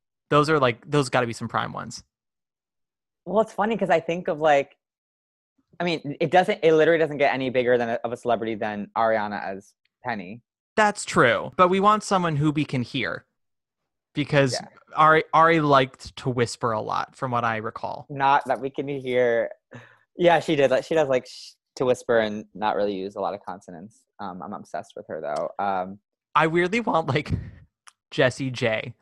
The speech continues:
Speaker 1: For
Speaker 2: You know that, like, Diana DeGarmo did it on Broadway, too.
Speaker 1: I do, yeah. That was sort of, like, her big intro to Broadway, was it not?
Speaker 2: I probably, yeah. They
Speaker 1: I
Speaker 2: must
Speaker 1: mean,
Speaker 2: have plucked her right from American Idol.
Speaker 1: listen, I might be, like,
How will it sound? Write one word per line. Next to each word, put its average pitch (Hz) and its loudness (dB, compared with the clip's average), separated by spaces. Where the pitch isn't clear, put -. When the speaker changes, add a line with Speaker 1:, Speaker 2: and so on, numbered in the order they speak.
Speaker 1:
For 143 4
Speaker 2:
You - 4
know 170 6
that, 220 4
like, 196 2
Diana 143 2
DeGarmo 123 2
did 107 0
it 104 -2
on 101 -4
Broadway, 101 -2
too. 101 -4
Speaker 1:
I 143 0
do, 190 2
yeah. 185 4
That 143 6
was 190 2
sort 254 2
of, 196 0
like, 175 2
her 160 0
big 143 0
intro 139 -2
to 131 2
Broadway, 135 4
was 107 -4
it 92 -12
not? 113 -4
Speaker 2:
I 123 0
probably, 110 0
yeah. 139 4
They 131 -8
Speaker 1:
I - -6
Speaker 2:
must 165 2
Speaker 1:
mean, 151 2
Speaker 2:
have - -4
plucked 131 -2
her 123 2
right 117 4
from 117 -10
American 110 -2
Idol. 104 -2
Speaker 1:
listen, 175 0
I 156 2
might 190 0
be, 139 -4
like, 117 0